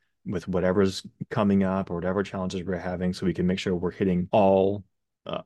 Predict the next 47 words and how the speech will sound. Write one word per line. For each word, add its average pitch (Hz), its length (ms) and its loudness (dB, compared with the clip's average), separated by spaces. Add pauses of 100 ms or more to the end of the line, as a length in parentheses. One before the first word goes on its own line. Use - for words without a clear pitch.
all 101 200 2
areas 98 480 -4
and 95 100 -8
make 87 140 -8
sure 101 100 -2
everyone 92 220 -2
understands. 95 680 -6
I - 80 -4
think 113 180 2
that's 104 120 0
probably 92 200 0
the 82 60 -4
biggest 92 320 0
thing, 87 260 -2
to, 101 160 -8 (180)
uh, 101 120 -4
not 98 200 -2
to 104 120 0
expect 92 440 -4
that, 87 240 -2 (420)
"Well, 92 120 0
I 90 40 -4
said 117 180 2
it - 80 4
once 101 360 4
or 92 60 2
I 90 40 2
did 92 140 2
one 98 160 2
presentation, 95 640 0
so 98 120 -8
everyone's 92 320 -4
gonna 90 220 -2
understand 90 420 -4
it 90 80 0
and 87 100 -4
remember 87 360 -2
it," - 120 -6 (540)
'cause 101 220 -2
that's 101 160 0
not 90 140 0
the - 100 -4
case. 92 280 -2
People 92 680 0
have 92 200 -2
their 90 140 0
own 92 440 0